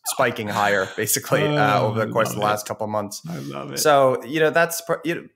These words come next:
Speaker 1: that, what you're reminding me of there, first of all, we, we've had Rosie, Rosie was on, I think, three months ago or something on the interview,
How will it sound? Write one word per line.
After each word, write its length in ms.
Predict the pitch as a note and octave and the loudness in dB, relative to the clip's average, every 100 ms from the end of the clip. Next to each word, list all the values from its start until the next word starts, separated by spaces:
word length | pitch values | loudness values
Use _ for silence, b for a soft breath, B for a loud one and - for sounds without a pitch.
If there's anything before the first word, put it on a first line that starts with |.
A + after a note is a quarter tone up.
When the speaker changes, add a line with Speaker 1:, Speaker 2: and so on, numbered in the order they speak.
| - | -2
Speaker 1:
that, 340 | F#3+ G3+ - | 0 0 -2
what 140 | E3 E3+ | -8 -6
you're 120 | F3 | -4
reminding 400 | F3 D#3 F#3+ A3+ | -2 -2 -2 -2
me 80 | A#3 | -4
of 120 | G#3+ | -2
there, 160 | F3 | -2
first 240 | C#3+ E3 D#3 | 0 0 0
of 40 | |
all, 120 | A#2 | 0
we, 180 | A2+ C#3+ | 0 -4
we've 140 | C#3+ D3 | -6 0
had 220 | E3 B2 | 0 2
Rosie, 420 | A#2 A2 A2+ G#2+ A#2+ | 0 0 -2 -6 -4
Rosie 240 | C3+ D3 | -2 -2
was 120 | C3 | -2
on, 360 | B2 A#2 G#2 G2 _ _ _ - | 0 0 -2 -10 _ _ _ -12
I 40 | |
think, 180 | A#2 A2 | -12 -10
three 200 | - A#2+ | -8 -6
months 240 | C3 E3 E3+ | -4 -6 -4
ago 380 | F3 F3+ F3+ - | 0 0 -2 -6
or 100 | D#3 | -4
something 480 | E3 D#3+ E3+ E3 - | -4 -4 -4 -4 -2
on 280 | B2 B2 A2 | -2 0 -2
the 100 | G#2 | -4
interview, 440 | B2 B2 A2+ G#2+ | -4 -4 -4 -8